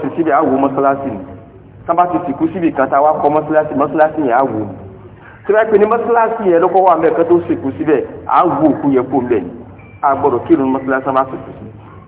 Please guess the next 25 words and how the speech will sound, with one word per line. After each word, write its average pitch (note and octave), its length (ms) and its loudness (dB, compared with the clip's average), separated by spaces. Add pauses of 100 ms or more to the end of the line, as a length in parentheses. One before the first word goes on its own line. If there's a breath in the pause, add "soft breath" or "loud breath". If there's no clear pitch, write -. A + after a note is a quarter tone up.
(120)
Bẹ́ẹ̀ G#3+ 220 4
àwọn D#3+ 300 4
ilé F3 320 4
tán F#3+ 180 0
bá F#3 200 2
sìnkú D3+ 200 -6 (100)
sí D#3+ 60 -2
náà, D#3+ 180 0 (460)
a C3+ 160 2
gbọ́dọ̀ B2+ 340 2
kírun D#3+ 280 2
nínú D3 200 0
ẹ̀. A#2+ 100 0 (540)
Eléyìí F#3+ 240 6
ló F3 140 6
ṣe D#3+ 200 -2
àwa C#3 260 2 (100)
káàró D3+ 280 2
òjìrè C3 340 -2
tá C3 120 0
gbọ́dọ̀ B2 260 0
wà A2+ 100 0 (100)
very, E3 160 0
very D3 240 0 (160)
careful B2+ 400 0